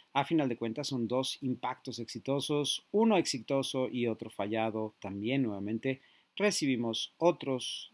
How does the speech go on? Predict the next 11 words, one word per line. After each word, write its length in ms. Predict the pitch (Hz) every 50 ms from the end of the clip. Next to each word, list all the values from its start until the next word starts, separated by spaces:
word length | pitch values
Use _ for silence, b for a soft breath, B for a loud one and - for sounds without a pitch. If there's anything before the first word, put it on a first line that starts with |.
| _ -
tres 420 | - 107 101 98 - - - - -
daños, 1120 | - - - 101 117 135 147 135 117 104 - - - - - - - - - - - 202 -
seis 260 | - 196 214 220 175
daños. 280 | 170 165 139 107 101 -
Estamos 360 | - 185 202 214 - - - - - -
a 40 |
la 80 | 180 175
mitad, 320 | 175 170 - 254 240 - - _ _ -
más 300 | 120 120 117 117 - -
o 60 | 117
menos, 360 | 120 127 135 156 160 - -